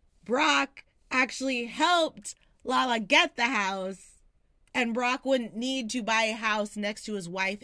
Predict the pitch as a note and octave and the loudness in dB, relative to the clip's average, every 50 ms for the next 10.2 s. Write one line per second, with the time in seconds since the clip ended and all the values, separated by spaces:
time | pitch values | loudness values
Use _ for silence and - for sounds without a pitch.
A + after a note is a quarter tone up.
0 | - - F3+ F3 F3 E3+ E3+ D#3+ F#3+ A3+ A#3+ A#3+ G3+ F#3 F3 E3+ E3 E3+ - _ | -8 -6 -6 -4 -4 -4 -4 -2 0 0 0 0 0 -2 -4 -4 -6 -8 -10 _
1 | _ _ _ _ _ _ _ _ _ _ _ _ _ _ _ _ _ _ _ _ | _ _ _ _ _ _ _ _ _ _ _ _ _ _ _ _ _ _ _ _
2 | - G#3 G#3 G#3 G#3 G3+ G3 G3 F#3+ F#3+ F#3+ F#3 F#3 - _ _ _ _ _ _ | -4 -2 0 0 0 -2 -2 -4 -6 -8 -10 -12 -14 -16 _ _ _ _ _ _
3 | _ _ _ _ _ _ _ _ _ _ _ _ _ _ _ _ _ _ - D#4 | _ _ _ _ _ _ _ _ _ _ _ _ _ _ _ _ _ _ 0 2
4 | F4 F#4+ F4+ E4 D#4 C#4+ C4 B3+ G#3+ G3 G#3 - - - _ _ _ _ _ - | 2 4 4 4 4 4 4 2 0 -4 -8 -14 -16 -18 _ _ _ _ _ -12
5 | F#3 F#3 A3 A3+ A#3+ C4+ A3+ - - C4 B3 A#3+ B3 A#3+ G#3+ E3+ D3+ A3 C#4+ D#4+ | -6 0 2 2 2 2 0 0 0 0 0 0 0 -2 -2 -2 2 4 4 4
6 | D#4+ F4 F4 D#4+ D4+ D4+ D4+ A3+ A3 A#3 G#3+ - G#3 G3+ G#3 G#3+ G#3 G#3 G3+ G3+ | 4 2 0 2 2 2 2 0 0 0 -2 -4 -6 -4 -2 0 0 0 0 0
7 | G3 G3 G3 F#3+ F#3 - - _ - A3+ A#3 C4 - C4 B3 - - - A#3+ A#3+ | 2 2 2 2 0 -2 -2 _ 4 4 4 4 2 0 -2 -4 -4 -4 -2 -2
8 | A#3+ A3 - - A3 F#3 F3 F3 E3 D#3 D3+ D#3+ E3+ F#3 F#3 _ _ _ _ _ | -2 -4 -6 -6 -6 -4 -4 -4 -6 -6 -6 -8 -8 -10 -12 _ _ _ _ _
9 | _ _ _ _ _ _ _ _ - - D#4+ D#4+ - - - - E4 D4 - G#3+ | _ _ _ _ _ _ _ _ 0 2 4 4 4 2 2 2 2 4 4 2
10 | F#3+ E3 D3 - | 0 -2 -4 -8